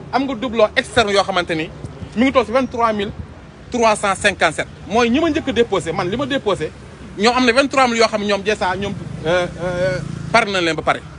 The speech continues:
Loolu du dëgg. Leneen li nga xam mooy gën a garaaw mooy boo demee Tambacounda, nga xam man naa ko def exprès, Tambacounda sama ñaari mandataire ñoo fa nekk, muy titulaire ak suppléant. Ñaari mandataire ñu ne ma kenn ki pare na loolu. Double externe la, est-ce que loolu yenn na maanaam?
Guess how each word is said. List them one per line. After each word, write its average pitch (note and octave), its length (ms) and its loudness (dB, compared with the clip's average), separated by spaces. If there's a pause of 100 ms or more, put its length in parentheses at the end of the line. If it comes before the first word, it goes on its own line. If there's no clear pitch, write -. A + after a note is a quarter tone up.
(140)
Loolu A#3 240 0
du D#4+ 80 -4
dëgg. D#4+ 80 -4 (1500)
Leneen F4 240 4
li F4+ 60 6
nga F4 80 0
xam D4 160 4
mooy D4+ 180 4
gën E4 180 -2
a D#4+ 60 4
garaaw C4 260 2
mooy A3+ 260 0 (540)
boo D4+ 140 6
demee C#4+ 240 2
Tambacounda, G#3 600 2
nga G3+ 100 -2
xam C4+ 140 -2
man B3 120 0
naa C4 120 0
ko C4+ 80 0
def A#3 120 -4
exprès, F3+ 400 -6
Tambacounda A3+ 540 0
sama B3+ 180 2
ñaari C#4+ 260 2
mandataire A3 420 2
ñoo F#3 120 4
fa F3+ 100 -2
nekk, D3 160 -2 (260)
muy G#3+ 200 -2
titulaire A3+ 320 -4
ak G3+ 60 -12
suppléant. E3 340 -6 (500)
Ñaari E4 240 4
mandataire C#4+ 440 2
ñu B3 100 0
ne B3+ 80 2
ma A#3+ 80 2
kenn A#3+ 240 0
ki A3 80 -6
pare - 160 -4
na G3+ 100 -6
loolu. C#3+ 200 -6 (1080)
Double B3 180 0
externe F3+ 300 0
la, - 60 -4
est-ce A3+ 100 -6
que C#4+ 60 0
loolu A#3+ 160 4
yenn G3 100 4
na E3 80 0
maanaam? D3 240 0